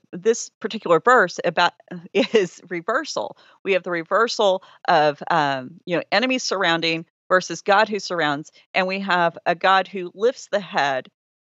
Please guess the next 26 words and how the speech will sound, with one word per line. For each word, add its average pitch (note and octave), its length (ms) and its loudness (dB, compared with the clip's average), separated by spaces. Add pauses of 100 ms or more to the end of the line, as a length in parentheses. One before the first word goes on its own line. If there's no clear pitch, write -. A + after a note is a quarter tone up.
and G#3 300 0
we've G#3 140 -10
got A#3 140 -4
a A#3 40 -2
God G3+ 360 2
who, A3+ 380 -8
who G#3+ 140 -4
arises F#3+ 640 -4
later E3 300 0
on, D#3+ 340 2
and E3 240 -2
this F3+ 160 -8
arising, F3 880 0 (200)
you E3+ 180 -6
know, E3 40 2
is F3 120 -2
a F3+ 40 0
counterpoint F#3 800 0
for D#3 420 2 (260)
the C#3 140 -4
enemies B3 340 0
that C3+ 160 0
arise. D#2+ 480 -6 (520)
So F#3+ 360 4 (100)
verse A3+ 240 2
four - 400 -2